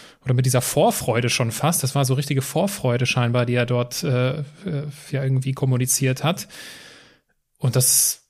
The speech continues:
jetzt mag das irgendwie naiv sein, weil man es wahrscheinlich nie herausfinden wird, und ich, da, da teile ich Ihre Einschätzung hoffentlich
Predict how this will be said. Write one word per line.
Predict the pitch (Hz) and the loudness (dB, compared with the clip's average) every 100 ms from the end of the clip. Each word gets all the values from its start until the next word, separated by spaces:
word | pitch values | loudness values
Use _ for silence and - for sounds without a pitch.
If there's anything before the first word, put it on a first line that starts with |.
| _ _ _ - | _ _ _ -6
jetzt | 135 - | -4 0
mag | 127 135 | 0 0
das | 131 | -2
irgendwie | 143 131 123 123 | 0 0 0 0
naiv | 120 147 165 190 | 0 2 2 2
sein, | - 147 | 2 2
weil | 127 123 | 2 2
man | 123 | 0
es | - | 0
wahrscheinlich | 147 131 135 | 0 2 2
nie | 151 151 | 2 2
herausfinden | 131 135 - 160 156 147 | 2 0 0 -2 0 0
wird, | 165 143 | 0 0
und | 123 | -2
ich, | 127 | -2
da, | 131 | -2
da | 131 131 | -2 -2
teile | - 131 143 | 0 0 0
ich | 151 | 0
Ihre | 135 | 0
Einschätzung | 135 147 - 147 - 143 | 0 -2 -2 -4 -2 0
hoffentlich | 135 135 151 151 170 - | 0 0 0 0 -2 -6